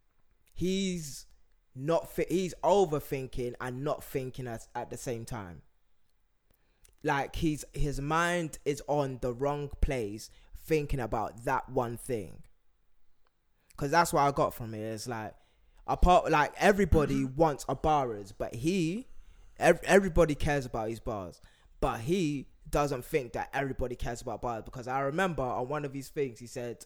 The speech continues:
Speaker 1: um, fam, he was talking about, basically he was talking about, um,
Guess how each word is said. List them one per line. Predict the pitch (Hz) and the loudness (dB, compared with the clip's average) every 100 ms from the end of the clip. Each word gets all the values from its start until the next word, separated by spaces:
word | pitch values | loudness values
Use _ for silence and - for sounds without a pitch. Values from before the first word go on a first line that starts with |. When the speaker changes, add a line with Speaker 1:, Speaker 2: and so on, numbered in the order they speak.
| - | -10
Speaker 1:
um, | 123 120 117 - - - - - - - - - - - - - - - | -8 -8 -10 -12 -14 -18 -20 -20 -20 -20 -20 -20 -20 -20 -16 -16 -14 -12
fam, | - 175 165 151 127 | 2 6 8 6 0
he | 123 | 0
was | 156 151 | 0 6
talking | 185 175 160 | 6 6 0
about, | 139 135 131 - - - | -2 -2 -4 -8 -8 0
basically | 190 165 143 139 | 0 0 -6 -6
he | |
was | 135 - | -6 -4
talking | 151 131 | -8 -6
about, | 127 123 120 101 | -8 -6 -6 -6
um, | 127 120 120 117 113 110 | -6 -6 -10 -12 -14 -16